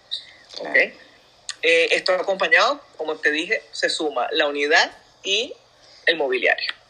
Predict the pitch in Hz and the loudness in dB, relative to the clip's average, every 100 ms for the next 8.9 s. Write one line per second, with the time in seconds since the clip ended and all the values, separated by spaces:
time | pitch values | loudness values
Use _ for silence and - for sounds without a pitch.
0 | _ - - _ _ _ - 247 240 214 | _ -20 -20 _ _ _ -10 -6 -4 -2
1 | 220 226 226 - 226 214 214 208 190 185 | -4 -4 -6 -4 -2 -4 -4 -2 -2 -2
2 | 185 185 202 190 175 - 190 190 170 185 | -4 -4 -2 -2 -2 -4 -6 -4 -4 -4
3 | - 175 165 147 151 156 165 165 175 185 | -6 -4 -4 -4 -8 -10 -10 -10 -12 -12
4 | - 151 156 160 156 143 147 190 185 180 | -10 -10 -10 -14 -12 -10 -4 -2 2 4
5 | 170 170 - 196 185 202 240 262 226 185 | 4 4 0 -4 -4 0 2 2 2 2
6 | 175 180 240 254 - 202 185 180 185 180 | 2 0 -4 -6 -4 0 2 2 2 2
7 | 175 170 - 196 190 185 180 190 180 190 | 2 0 0 -4 -4 -4 -2 -2 -4 -6
8 | - 247 254 214 196 180 190 262 | -8 -2 -2 0 2 4 4 0